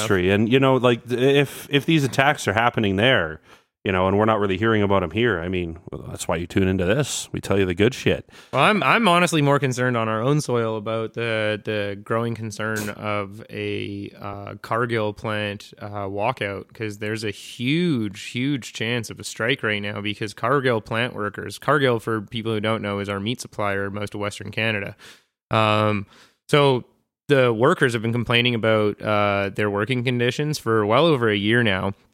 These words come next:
Speaker 2: Um, they are also the site of several massive covid outbreaks. They've watched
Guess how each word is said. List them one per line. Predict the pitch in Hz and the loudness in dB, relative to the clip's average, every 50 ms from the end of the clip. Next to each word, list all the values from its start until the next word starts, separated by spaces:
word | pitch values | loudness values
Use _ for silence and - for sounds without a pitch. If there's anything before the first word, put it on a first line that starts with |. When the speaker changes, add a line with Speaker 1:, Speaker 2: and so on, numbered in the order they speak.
| _ _ _ _ _ _ _ _ - | _ _ _ _ _ _ _ _ 0
Speaker 2:
Um, | 117 113 107 104 104 104 | 2 4 4 4 4 4
they | 107 110 | 4 6
are | 120 117 120 | 6 6 6
also | 123 123 117 - 131 117 110 | 4 4 4 4 2 4 4
the | 104 110 | 4 2
site | - - 113 110 113 - | 2 4 4 4 4 4
of | 110 107 107 101 | 2 0 0 0
several | - - - 113 117 127 110 113 104 98 | -2 -2 2 2 2 4 4 2 0 0
massive | 98 98 104 113 120 120 113 - 113 98 95 - | 0 0 0 2 2 2 0 -2 -4 -6 -6 -2
covid | - 123 113 107 110 104 101 | 2 2 2 2 2 0 2
outbreaks. | 101 104 98 - 107 107 104 104 - 113 110 110 110 104 - | 0 0 0 0 -2 -2 -2 0 0 2 2 2 2 0 -2
They've | - 117 107 | -4 -2 0
watched | 113 117 120 123 - - - | 0 0 0 0 -4 -8 -10